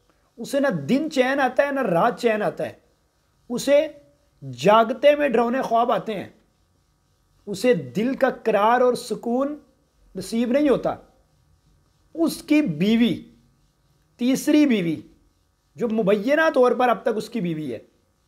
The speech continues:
दानिया लियाकत या दानिया आमिर,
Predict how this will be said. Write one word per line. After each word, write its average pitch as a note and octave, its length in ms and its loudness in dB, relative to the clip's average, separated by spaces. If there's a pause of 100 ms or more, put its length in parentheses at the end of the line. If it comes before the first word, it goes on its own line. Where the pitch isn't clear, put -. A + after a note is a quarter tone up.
(300)
दानिया G#3+ 540 2
लियाकत F3+ 580 -2 (640)
या G#3 140 -2
दानिया G#3+ 400 -2
आमिर, G3 560 -2